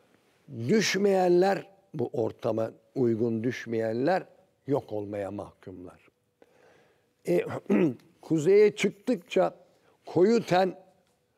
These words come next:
e, işe yaramıyor. Açık tene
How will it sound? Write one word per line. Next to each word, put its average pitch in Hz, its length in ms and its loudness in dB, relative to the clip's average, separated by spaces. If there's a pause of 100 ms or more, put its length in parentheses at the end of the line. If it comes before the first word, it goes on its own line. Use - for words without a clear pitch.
(320)
e, 131 460 0
işe 156 260 -2
yaramıyor. 139 580 2 (920)
Açık 135 300 -4 (240)
tene 107 320 -6